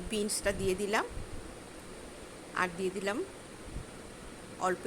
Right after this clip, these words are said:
একটু কা-, উম, গাজর। গাজরটা অল্প করেই দিয়েছি। আর দিয়ে দিলাম একটা বড় সাইজের, উম, টমেটো, আমি ভেতরের দানাটা বাদ দিয়ে সরু সরু করে কেটে নিয়েছি, দিয়ে দিলাম।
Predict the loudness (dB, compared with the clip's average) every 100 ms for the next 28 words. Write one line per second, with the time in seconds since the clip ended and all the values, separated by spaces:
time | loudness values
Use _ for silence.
0 | 0 2 6 8 8 6 0 0 0 0
1 | 2 2 2 0 -4 -6 4 6 6 4
2 | -4 -8 -10 -10 -10 -12 -10 -10 -10 -10
3 | -8 -8 -8 -8 -10 -10 -10 -10 -10 -10
4 | -10 -10 -12 -12 -10 -8 6 6 6 4
5 | 4 4 2 0 2 4 4 4 4 2
6 | 0 -2 -6 -10 -10 -12 -12 -10 -10 -10
7 | -10 -10 -10 -12 0 4 4 4 0 0
8 | 4 4 4 2 0 0 4 4 4 2
9 | 0 2 0 0 -2 0 2 2 4 2
10 | 2 2 4 2 2 2 0 4 4 4
11 | 2 4 4 4 2 -2 2 2 0 -6
12 | -8 -8 -2 -2 0 0 0 0 2 2
13 | 4 4 2 2 0 2 2 4 2 2